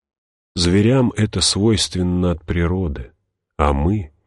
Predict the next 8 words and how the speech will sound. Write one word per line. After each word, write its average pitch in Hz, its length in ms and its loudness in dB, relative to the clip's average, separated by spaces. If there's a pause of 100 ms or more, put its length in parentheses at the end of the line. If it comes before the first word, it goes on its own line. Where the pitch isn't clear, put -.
(480)
будучи 92 440 2
украшены 85 580 0
разумом, 78 680 0 (360)
но 82 240 4
унижаясь 82 760 0
до 80 140 -2
неестественного 80 1160 -2
неблагородства, 76 1080 -2